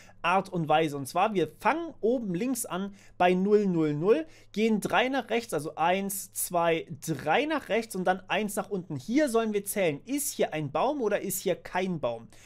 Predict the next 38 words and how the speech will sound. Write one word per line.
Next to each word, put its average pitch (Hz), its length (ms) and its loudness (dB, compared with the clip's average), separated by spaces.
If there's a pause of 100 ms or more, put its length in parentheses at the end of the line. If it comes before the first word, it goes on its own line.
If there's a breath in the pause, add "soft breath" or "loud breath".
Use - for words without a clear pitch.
(160 loud breath)
Und 185 80 -4
dann 254 100 2
geht's 294 140 -4
genauso 202 360 -2
weiter. 165 260 2
Also 135 180 -8
eins, 226 360 -4
zwei, 170 440 -4
drei 185 300 0
nach 294 180 -4
rechts, 226 380 -6
eins 185 300 -2
nach 170 200 -4
unten. 180 440 -4 (260 loud breath)
Ist 220 160 -4
hier 247 100 2
ein 208 80 -2
Baum 202 200 4
oder 185 160 -2
ist 185 160 -4
hier 170 100 -2
kein 190 320 -4
Baum? 139 180 -2
Hier 170 140 -2
ist - 160 -8
offensichtlich 165 460 -6
ein 139 140 -6
X, - 200 -10
also 147 180 -4
ich 139 100 -6
nehme 160 180 -4
an, 160 100 -6
dass 160 140 -4
ein 147 160 -12
X - 180 -14
ein 139 60 -6
Baum 147 240 -2
ist. 208 180 -6